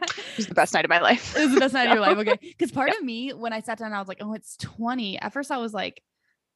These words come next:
Speaker 1: "Oh, that's a lot." But then I
Speaker 2: No.
Speaker 1: realized, like, honestly, it's like with a book. The
Speaker 2: Mm-hmm.
Speaker 1: long, sometimes the longest books are the best, because once you're in the book and you love the characters, you don't want it to end. <laughs>
Speaker 2: It's true.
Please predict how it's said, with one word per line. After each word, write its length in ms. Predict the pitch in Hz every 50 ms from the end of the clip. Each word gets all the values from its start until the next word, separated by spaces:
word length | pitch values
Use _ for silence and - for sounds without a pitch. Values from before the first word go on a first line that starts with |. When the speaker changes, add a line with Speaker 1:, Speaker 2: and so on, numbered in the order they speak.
| _ _ _
Speaker 1:
"Oh, 240 | - 269 294 277 240
that's 180 | - - -
a 40 | 277
lot." 680 | 240 196 175 175 180 185 196 214 247 254 220 190 185 - -
But 400 | 185 180 175 175 175 - - 247
then 100 | 320 392
I 120 | 466 480
Speaker 2:
No. 40 | 415 262
Speaker 1:
realized, 640 | 233 214 202 208 220 226 233 240 240 254 240 -
like, 180 | - 208 196 -
honestly, 560 | - 185 214 247 269 - - 330 330 330 330 330 330 311 _ _ _ _ _ _
it's 180 | - 247 233 -
like 160 | 370 427 440
with 120 | 453 427 -
a 60 | 254
book. 360 | 180 - - - - - - _ _ _ _ _ _ _ _ _ _ _ _ _
The 140 | - 220 254
Speaker 2:
Mm-hmm. 120 | 262 247
Speaker 1:
long, 240 | 226 220 214 220 240 220
sometimes 240 | 285 349 415 440 381
the 80 | 403
longest 400 | 330 247 202 196 208 233 226 -
books 200 | - 196 196 -
are 40 | 214
the 80 | 196 185
best, 260 | 185 165 165 185 - _
because 200 | 226 - 220 202
once 300 | 202 202 220 247 - -
you're 80 | 339 285
in 140 | 214 208 214
the 60 | 214
book 360 | 190 - 156 156 214 226 _
and 140 | - 220 202
you 80 | 202 196
love 220 | 185 180 170 196 208
the 60 | 220
characters, 380 | - - 175 180 208 226 220 202
you 80 | 247
don't 180 | 254 403 453 -
want 260 | 220 202 190 202 214 208
it 60 | 202
to 120 | - - -
end. 300 | - - - - 214 - -
<laughs> 140 | 285 233 -
Speaker 2:
It's 200 | 233 - - -
true. 160 | 320 294